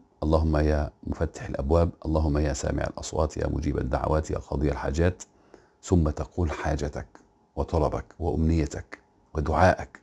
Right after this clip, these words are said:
ثم تكمل وتقول: "اللهم أغنني بفضلك عمن سواك، اللهم إن ضيفك هذا"، اللي هو أنت، وممكن تذكر اسمك، "فلا تحرمه من كرمك وأنت أكرم الأكرمين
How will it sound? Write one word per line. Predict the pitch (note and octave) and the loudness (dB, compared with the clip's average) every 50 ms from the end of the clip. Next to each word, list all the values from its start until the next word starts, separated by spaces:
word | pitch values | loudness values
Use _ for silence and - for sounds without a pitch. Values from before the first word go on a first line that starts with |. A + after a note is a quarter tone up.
| _ _ _ _ _ - - - - - - _ _ _ - | _ _ _ _ _ -20 -20 -20 -20 -20 -20 _ _ _ -6
ثم | - G2 F#2 F2+ F2 F2 F2+ F#2 F2+ - _ _ - - | 2 4 6 6 8 6 6 4 0 -4 _ _ -8 -2
تكمل | A#2+ A2+ - - D#2+ D2+ C#2+ C2+ - - _ - - _ - | -2 -2 0 2 2 2 2 0 -2 -8 _ -20 -20 _ -12
وتقول: | - - - - - F#2+ G2 F#2+ - - | -8 -6 -6 -4 2 4 4 4 4 4
"اللهم | D#2 E2 E2 E2 E2 - | 2 2 4 4 2 2
أغنني | - C#2+ E2 F2 D#2+ D#2+ C#2+ | 2 2 2 2 4 4 2
بفضلك | C2 C#2+ - F2 E2 D2+ D2+ D2 - D#2 | 2 0 0 0 0 0 0 0 0 0
عمن | C#2 D#2+ E2 D2+ D2 | 0 0 0 0 0
سواك، | C#2+ - - D2+ D#2+ E2+ F2 F2+ - - - | -2 -2 0 0 2 2 2 2 -2 -4 -4
اللهم | - D2+ D#2 E2 E2 C#2+ C2 | 0 2 2 4 4 2 2
إن | - - D#2 D#2+ D2+ D2 | 0 0 0 0 2 0
ضيفك | A1 B1+ D#2+ F2 F2 D#2+ - - D2+ D#2 - - - - _ _ _ _ _ _ _ _ _ _ _ _ _ _ _ _ _ - | 0 2 2 2 2 2 0 -2 -2 -4 -4 -6 -20 -20 _ _ _ _ _ _ _ _ _ _ _ _ _ _ _ _ _ -2
هذا"، | - E2 E2+ E2 D#2+ D2+ E2+ E2 D#2+ - - | 4 6 8 8 8 6 4 2 2 0 -4
اللي | D2 D2+ | -2 0
هو | F2+ E2+ E2 | 2 4 4
أنت، | - - D#2+ D#2 D2 - | 4 2 2 0 0 2
وممكن | C#2 D2+ E2 - D2 C#2 | 2 2 2 2 0 -2
تذكر | C#2+ D#2 - - - C#2+ | -4 -4 -4 -2 -2 -2
اسمك، | F2 - F#2 F#2+ F#2+ - - - _ _ _ _ _ _ - - - - - - - - _ _ _ | -2 0 0 -2 -2 -4 -8 -20 _ _ _ _ _ _ -20 -20 -20 -20 -20 -20 -20 -20 _ _ _
"فلا | - - E2 D#2+ D#2+ D#2 - - - - D#2+ D#2 D2+ D2+ - - - - - D2+ F#2 F#2 E2+ | 0 4 6 6 6 6 4 0 -2 -2 0 0 0 -2 -2 -4 -6 -4 0 2 4 4 4
تحرمه | - F#2 E2+ D2+ D2+ E2+ E2 C#2+ D#2+ | 2 -2 -2 2 2 4 4 4 4
من | D#2+ D#2+ D2 | 4 2 2
كرمك | - - E2 D#2 D#2+ D2+ D#2 E2 - - | 0 0 0 2 4 4 2 2 0 -2
وأنت | - D#2 C#2+ D2+ D2+ - - | -4 -2 0 0 0 -2 -2
أكرم | - D2+ - - - D2+ D2+ D2+ | -4 -4 -2 -2 0 0 2 2
الأكرمين | D2+ - - - - - D2+ D#2+ D2 D2 D2 C2 A#1+ A#1 | 0 0 -2 -4 -2 0 2 4 6 6 4 4 2 -2